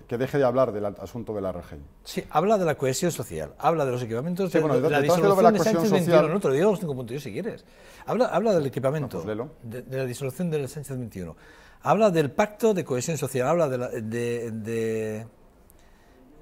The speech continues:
Speaker 2: eh, es, bueno, tengo estos dos, que creo que son los que <laughs> más he destacado ahora mismo de la cosa, pero esos dos encima de la mesa.
Speaker 1: Que sí, que esto de la cuestión social,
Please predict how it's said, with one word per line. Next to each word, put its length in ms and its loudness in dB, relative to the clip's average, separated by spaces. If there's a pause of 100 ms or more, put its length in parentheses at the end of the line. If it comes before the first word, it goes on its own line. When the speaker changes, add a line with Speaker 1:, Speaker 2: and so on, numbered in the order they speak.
(160)
Speaker 2:
eh, 500 -2
es, 300 -14
bueno, 300 -10 (960)
tengo 200 -2
estos 240 -2
dos, 240 2
que 200 -12
creo 160 -2
que 80 -2
son 120 -6
los 100 -8
que 200 -2
<laughs> 40 -12
más 220 -8
he 80 -4
destacado 440 -4
ahora 160 -4
mismo 160 -6
de 140 -6
la 140 -8
cosa, 200 -8
pero 120 -10
esos 180 -8
dos 220 -2 (280)
encima 280 -4
de 40 -2
la 100 -8
mesa. 240 -6
Speaker 1:
Que 80 -6
sí, 140 -4
que 100 -2
esto 180 -4
de 60 2
la 80 4
cuestión 260 -6
social, 440 -2